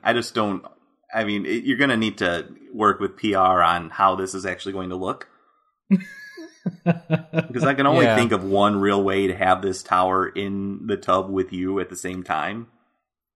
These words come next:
Speaker 1: Um, and I don't
Speaker 3: Yeah,
Speaker 1: think that's
Speaker 3: and
Speaker 1: gonna
Speaker 3: what
Speaker 1: look good for photos.
Speaker 3: No.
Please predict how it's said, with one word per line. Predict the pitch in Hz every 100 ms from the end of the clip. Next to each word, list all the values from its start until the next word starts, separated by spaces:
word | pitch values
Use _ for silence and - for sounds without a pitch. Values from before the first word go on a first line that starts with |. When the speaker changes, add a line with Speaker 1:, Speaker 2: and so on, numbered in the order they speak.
| _ _ _ _ _ _ _ _ _ _ _ _ -
Speaker 1:
Um, | 107 95 85
and | 104
I |
don't | 104 101
Speaker 3:
Yeah, |
Speaker 1:
think | 98 120
that's | 110
Speaker 3:
and | 110
Speaker 1:
gonna | 98
Speaker 3:
what |
Speaker 1:
look | 98 95
good | 95 -
for | -
photos. | - 85 87 90 - _ _ _
Speaker 3:
No. | 117 113 104 101 104